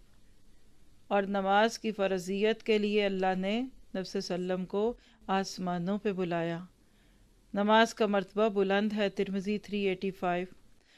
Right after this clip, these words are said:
और एक दिन में बार बार नमाज पढ़ना गुनाहों के मैल कुचैल को ऐसे साफ़ करता है, जैसे किसी के घर के बाहर पानी की नदी हो और वो उसमें नहा ले। ये बुखारी की रिवायत फ़ाइव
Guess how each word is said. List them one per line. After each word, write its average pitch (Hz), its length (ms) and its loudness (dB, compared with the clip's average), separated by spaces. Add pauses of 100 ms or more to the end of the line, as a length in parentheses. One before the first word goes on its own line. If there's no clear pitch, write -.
(180)
और 226 160 8
एक 240 560 2
दिन 226 160 0
में 220 320 0
बार 208 360 2
बार 254 240 0
नमाज 208 400 0
पढ़ना 202 500 0
गुनाहों 196 680 0
के 220 200 -2
मैल 196 300 0
कुचैल 185 480 -2
को 190 180 -2
ऐसे 190 380 2
साफ़ 196 320 0
करता 180 320 -6
है, 175 120 -8 (800)
जैसे 233 500 6
किसी 240 320 -2
के 233 160 0
घर 202 240 2
के 214 200 0
बाहर 196 480 4 (680)
पानी 208 260 4
की 226 220 -4
नदी 202 400 0
हो 254 160 4
और 247 140 6
वो 214 120 4
उसमें 208 260 0
नहा 190 300 0
ले। 180 160 -2
ये - 520 -8
बुखारी 220 420 4
की 233 140 0
रिवायत 214 280 6
फ़ाइव 196 280 2